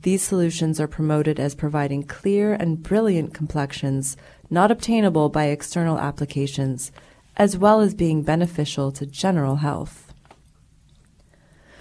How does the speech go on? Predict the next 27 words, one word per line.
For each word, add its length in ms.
For 180
women 340
unable 460
to 160
afford 460
such 340
luxury 460
goods, 500
but 260
desperate 520
for 120
the 120
right 300
pallor, 560
they 140
can 260
rub 280
their 140
faces 440
with 180
breadcrumbs, 840
eat 240
chalk, 580
slate, 600
and 180
tea 220
grounds, 640